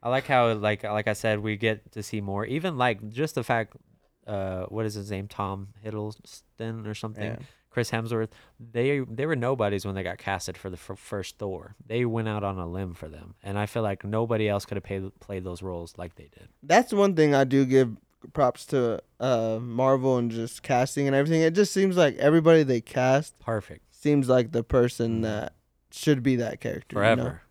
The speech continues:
Speaker 1: Yeah. It's kinda one of those things.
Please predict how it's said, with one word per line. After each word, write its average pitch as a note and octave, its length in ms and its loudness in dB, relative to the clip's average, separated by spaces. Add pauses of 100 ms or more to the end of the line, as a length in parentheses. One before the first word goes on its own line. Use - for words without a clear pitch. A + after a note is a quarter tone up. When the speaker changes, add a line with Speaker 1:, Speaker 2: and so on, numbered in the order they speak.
Speaker 1:
Yeah. F2 260 -12 (680)
It's G2+ 140 -20
kinda G#2+ 180 -6
one G2+ 140 -6
of F#2+ 80 -6
those F#2 220 -6
things. F2+ 340 -10